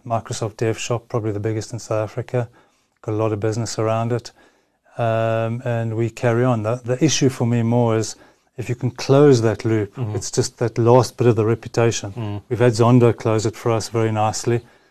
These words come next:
Speaker 1: I don't, it was a really nice accolade without asking for it.
Speaker 2: Yes, they, they were very, very complimentary towards
Speaker 1: Mm.
Speaker 2: E O H and its participation in the process and being f-, so
Speaker 1: Correct.
Speaker 2: forthcoming with information.
Speaker 1: Yeah,
Speaker 2: Yeah.
Speaker 1: and, um, you know, we've renewed all our, uh,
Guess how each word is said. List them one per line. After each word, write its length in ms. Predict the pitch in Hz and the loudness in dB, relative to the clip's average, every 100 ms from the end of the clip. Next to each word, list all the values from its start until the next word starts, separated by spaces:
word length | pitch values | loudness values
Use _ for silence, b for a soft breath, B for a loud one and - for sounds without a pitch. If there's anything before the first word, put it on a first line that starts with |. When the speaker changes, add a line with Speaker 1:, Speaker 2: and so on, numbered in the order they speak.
| b - | b -8
Speaker 1:
I 40 | |
don't, 200 | 110 117 - | -6 -6 -8
it 200 | 110 - | -10 -6
was 200 | 107 113 | -4 -2
a 160 | 104 - _ | -4 -6 _
really 180 | 123 113 | -4 0
nice 240 | 110 104 120 | 0 -2 -2
accolade 480 | 110 117 113 113 | -4 -2 -2 -2
without 320 | 110 120 113 113 | -4 -4 -4 -2
asking 340 | 113 - 117 | -6 -6 -12
for 180 | - 123 | -4 -4
it. 120 | - B B | -4 B B
Speaker 2:
Yes, 320 | 147 131 - | 0 0 -4
they, 160 | 117 | -4
they 140 | 117 120 | -2 0
were 140 | 123 123 | 0 -2
very, 240 | 135 135 123 | -4 -2 0
very 180 | 135 139 | 0 0
complimentary 560 | 139 127 120 156 190 | -2 -4 -4 -4 -6
towards 300 | - 107 147 | -6 -4 0
Speaker 1:
Mm. 60 | 123 | 0
Speaker 2:
E 60 | |
O 100 | 110 | 0
H 160 | 117 113 | -4 -6
and 100 | 107 | -8
its 180 | 104 - b b b | -10 -16 b b b
participation 640 | 139 143 - 127 143 139 131 | -4 -2 -4 -2 -2 0 -2
in 80 | 113 | -4
the 60 | |
process 460 | - 127 123 120 - | -2 -4 -2 -6 -6
and 140 | 107 | -8
being 140 | 117 110 | -8 -10
f-, 160 | - | -10
so 120 | - 123 | -4 -2
Speaker 1:
Correct. 260 | 120 110 | -2 -4
Speaker 2:
forthcoming 500 | - _ _ - 143 | -10 _ _ -4 -2
with 140 | 131 131 | -2 -4
information. 500 | 120 120 156 - 101 _ | -6 -6 -8 -10 -18 _
Speaker 1:
Yeah, 260 | 139 131 117 | -2 -2 0
Speaker 2:
Yeah. 120 | 131 127 | 2 2
Speaker 1:
and, 240 | 117 - | 2 2
um, 400 | 123 120 120 131 | 4 4 2 0
you 80 | 123 | -2
know, 120 | 120 | 0
we've 340 | 117 117 101 120 | 2 0 0 -2
renewed 460 | 113 120 127 127 | 0 2 2 4
all 220 | 120 117 113 | 4 4 4
our, 540 | 110 110 107 107 | 6 4 4 2
uh, 60 | 107 | 0